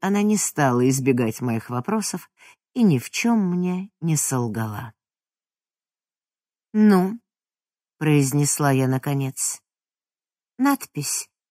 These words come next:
сделанная Лоренцо Медичи на томе сочинений Платона — который он подарил моему мужу, относится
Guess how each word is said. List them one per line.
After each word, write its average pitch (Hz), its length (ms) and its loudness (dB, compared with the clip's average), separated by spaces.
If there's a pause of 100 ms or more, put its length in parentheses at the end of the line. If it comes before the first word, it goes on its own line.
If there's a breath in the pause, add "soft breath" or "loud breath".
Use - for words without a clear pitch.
(120)
сделанная 190 760 4
Лоренцо 190 580 4
Медичи 175 600 2 (240 loud breath)
на 196 180 4
томе 180 320 2
сочинений 185 680 2
Платона — 202 760 -2 (320)
который 175 540 2
он 196 180 4
подарил 185 460 4
моему 180 340 4
мужу, 156 480 0 (460 loud breath)
относится 233 840 0